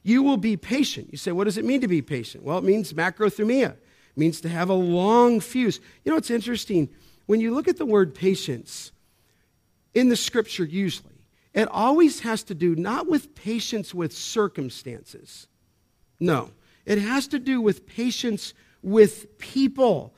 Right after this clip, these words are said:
And so we're to be patient. I'm thinking of Ephesians four two when it says, "With all humility and gentleness and with patience,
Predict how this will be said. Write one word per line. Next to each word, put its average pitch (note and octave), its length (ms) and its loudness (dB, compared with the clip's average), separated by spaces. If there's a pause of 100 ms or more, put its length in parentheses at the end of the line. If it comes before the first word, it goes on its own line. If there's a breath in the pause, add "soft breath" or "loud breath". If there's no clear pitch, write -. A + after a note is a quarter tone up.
(260 soft breath)
And A3 160 2
so A#3+ 200 2
we're A#3 160 2
to A3+ 100 2
be A#3+ 220 0
patient. A3 600 -2
I'm F3+ 140 0
thinking B3 320 -4
of A3+ 80 2
Ephesians G#3+ 720 -2
four A3+ 400 0 (420 soft breath)
two B3 280 4
when A3+ 140 8
it G3 100 2
says, A3 260 0
"With G#3 160 0
all A3+ 220 4
humility A3 800 4
and F#3+ 160 2
gentleness G#3 720 2 (320 soft breath)
and G3+ 340 4
with G#3 420 6
patience, A3+ 1080 -4